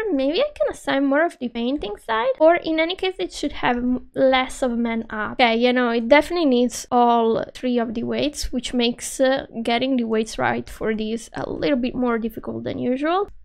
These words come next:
We kind of have to identify all of them. Mm, that this part here deforms, it detaches too much from the painting, so I add more of the back of the painting to it.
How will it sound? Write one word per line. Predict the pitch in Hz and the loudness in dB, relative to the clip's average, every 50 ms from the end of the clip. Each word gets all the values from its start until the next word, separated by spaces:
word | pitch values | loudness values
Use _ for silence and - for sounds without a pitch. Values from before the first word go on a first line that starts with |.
| - _ - | -20 _ -12
We | 254 226 | -10 -8
kind | - - 254 254 262 269 | -4 -2 0 2 2 2
of | 254 | 0
have | - - 254 240 247 - | 0 -2 -2 -4 -4 -4
to | - 233 | -2 -2
identify | 226 220 220 220 226 226 220 - 226 220 | 0 0 0 0 -2 -2 -2 -2 -4 -2
all | 226 214 214 233 254 | -2 -2 -2 -2 -2
of | 269 269 | -2 -2
them. | 302 311 - 349 339 - | -2 -2 -2 -4 -6 -8
Mm, | - 311 302 294 285 254 | -6 -4 -4 -4 -2 0
that | 285 294 - 339 - | -2 -2 -2 -4 -4
this | 302 311 302 - - - - - | -4 -4 -4 -6 -8 -10 -10 -12
part | - - - 277 269 269 269 269 277 269 262 | -6 -2 2 4 4 6 6 4 2 0 -2
here | - - - 277 269 262 269 262 | -4 -10 -4 0 2 2 2 2
deforms, | 233 247 - - - 262 254 254 247 240 - - - - - | 0 -2 -4 -4 -2 0 0 0 0 -2 -4 -6 -10 -6 -4
it | 277 254 226 | -2 -2 -2
detaches | 262 - - 269 277 - 277 254 - | 0 0 0 0 0 -2 -4 -8 -4
too | - 269 | -2 -2
much | 254 262 247 - | 0 0 0 -2
from | - - 254 254 247 | -2 -2 0 0 0
the | 247 247 | 0 2
painting, | - 247 262 262 262 285 277 269 | 2 2 0 0 0 -2 -2 -4
so | 269 - 254 | -4 -2 -2
I | 240 233 240 | 0 0 2
add | 240 240 233 226 | 2 2 2 2
more | 240 240 254 262 285 | 2 4 4 6 6
of | 302 302 294 226 | 4 4 4 0
the | 233 | 0
back | 214 208 233 233 226 - - | 2 2 0 0 0 -4 -6
of | 254 226 | -6 -6
the | 233 | -6
painting | 226 - - 214 220 220 220 277 262 240 240 | -6 -4 -6 -6 -6 -6 -6 -6 -8 -8 -8
to | - - 254 262 | -8 -6 -4 -2
it. | 311 427 - - - | -2 -2 -4 -6 -8